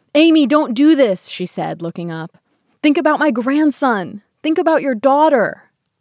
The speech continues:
Amy looked down at Deborah, her friend. Amy's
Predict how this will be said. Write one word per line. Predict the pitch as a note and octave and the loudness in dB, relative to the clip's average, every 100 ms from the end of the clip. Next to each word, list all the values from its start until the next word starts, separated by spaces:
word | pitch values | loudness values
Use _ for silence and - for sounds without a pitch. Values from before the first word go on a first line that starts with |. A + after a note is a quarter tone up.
| _ _ _ _ _ _ _ _ _ _ _ _ | _ _ _ _ _ _ _ _ _ _ _ _
Amy | A3 A#3 B3+ | -4 0 -2
looked | G#3 F#3+ G#3 - - | -2 -6 -8 -12 -8
down | F#3 F#3 F#3+ | -6 -2 -4
at | - | -6
Deborah, | E3+ D#3+ - - F#3 - _ _ | -6 -8 -10 -16 -18 -20 _ _
her | _ - | _ -14
friend. | F#3+ - F#3+ F#3+ F#3 _ _ _ _ _ _ _ _ _ _ _ _ _ | -14 -12 -12 -12 -16 _ _ _ _ _ _ _ _ _ _ _ _ _
Amy's | G#3 G#3+ G#3 | -4 -2 -2